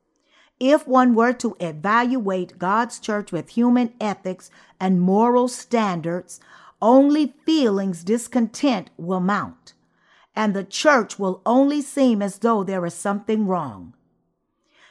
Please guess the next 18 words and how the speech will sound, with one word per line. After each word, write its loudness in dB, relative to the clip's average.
If 6
one 4
were 4
to -10
see -2
through -2
glasses 0
of -10
courtesy, -2
one 4
would 0
start -4
judging 2
things 0
of -4
the -2
church, -6
saying, -6